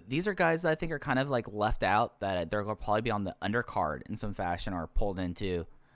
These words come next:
whatever the Taru Ultimo thing is. But, you know, it's, it, I, I'm not gonna complain to seeing Masaki Mochizuki and Susumu Yokosuka face off.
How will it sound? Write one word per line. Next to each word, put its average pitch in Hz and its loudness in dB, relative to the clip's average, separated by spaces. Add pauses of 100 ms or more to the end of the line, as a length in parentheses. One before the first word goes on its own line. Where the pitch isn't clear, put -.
(120)
whatever 104 2
the 98 -2
Taru 90 2
Ultimo 104 0
thing 80 -2
is. 76 -6
But, 82 -2 (560)
you 101 -4
know, 123 2
it's, - -8 (160)
it, - -2
I, 117 6 (540)
I'm 127 4
not 110 6
gonna 127 0
complain 120 2
to 110 -4
seeing 113 -2
Masaki 101 -2
Mochizuki 101 -2
and 87 -4
Susumu 95 -4
Yokosuka 92 -2
face 80 -6
off. 62 -8